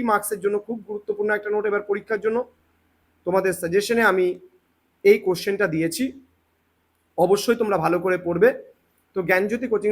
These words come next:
সেন্টারের অফিসিয়াল YouTube চ্যানেলে তোমাদের প্রত্যেককে আরও একবার স্বাগত জানাচ্ছি। যারা চ্যানেলটিকে সাবস্ক্রাইব করোনি, সাবস্ক্রাইব করে বন্ধুদের সঙ্গে ভিডিওটি শেয়ার করো, তোমাদের উজ্জ্বল ভবিষ্যৎ গড়ে তুলবো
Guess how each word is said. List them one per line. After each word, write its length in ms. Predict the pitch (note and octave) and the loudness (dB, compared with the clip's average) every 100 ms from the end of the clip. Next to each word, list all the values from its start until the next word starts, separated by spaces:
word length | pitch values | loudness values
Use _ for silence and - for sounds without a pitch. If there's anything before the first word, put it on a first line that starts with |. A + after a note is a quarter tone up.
| G3+ | 0
সেন্টারের 340 | G#3+ G#3+ A3 F3 | -2 0 0 0
অফিসিয়াল 320 | F#3+ - G3 | -4 -6 -4
YouTube 220 | E3+ E3+ - | -4 -8 -6
চ্যানেলে 260 | G3+ G3+ F#3 | -4 -4 -2
তোমাদের 200 | E3 E3 | -2 -2
প্রত্যেককে 340 | E3 - F3+ E3 | -6 -10 -4 -2
আরও 100 | D3+ | -2
একবার 160 | D3+ F3 F3 | -2 -4 -2
স্বাগত 220 | D3 D#3 F3+ | -4 -4 -4
জানাচ্ছি। 240 | F#3 F#3 F#3+ | -4 -2 -4
যারা 120 | D#3+ | -4
চ্যানেলটিকে 380 | E3+ D#3+ D#3+ D#3+ D#3+ | -6 -8 -8 -8 -10
সাবস্ক্রাইব 320 | D3+ - G3 | -10 -6 -6
করোনি, 160 | G#3 G3+ G3+ | -4 -4 -6
সাবস্ক্রাইব 340 | - - A3+ A3 | -10 -2 -2 2
করে 100 | A3+ | 2
বন্ধুদের 240 | F#3+ E3 E3 | 2 -4 -6
সঙ্গে 140 | E3 D3 | -8 -6
ভিডিওটি 240 | D3 D3+ D3 | -8 -10 -4
শেয়ার 160 | E3+ F3+ | -2 -2
করো, 140 | G#3 A3+ A3 _ _ _ - | 0 0 -2 _ _ _ -6
তোমাদের 240 | E3+ D#3+ D3+ | -4 -2 -4
উজ্জ্বল 200 | C3+ F#3 | -4 -4
ভবিষ্যৎ 260 | F3 F3 D3+ C3+ | -4 -8 -8 -6
গড়ে 120 | C#3 | -6
তুলবো 140 | D#3 | -4